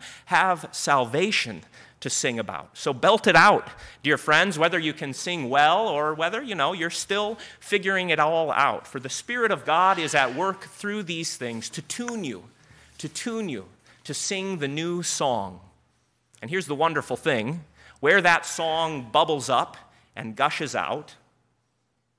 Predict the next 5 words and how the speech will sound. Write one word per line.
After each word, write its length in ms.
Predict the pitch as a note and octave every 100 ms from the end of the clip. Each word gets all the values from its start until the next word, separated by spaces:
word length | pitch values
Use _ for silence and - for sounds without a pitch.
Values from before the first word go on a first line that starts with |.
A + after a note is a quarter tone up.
| _ _ _ _ _ -
people 320 | F#3+ F3 B2+
are 60 |
drawn 420 | A2 C3 B2 B2 B2
in. 300 | A#2+ E2+ - _ _ _ _ _ _ _
Life 600 | A#2 C#3 E3 - - -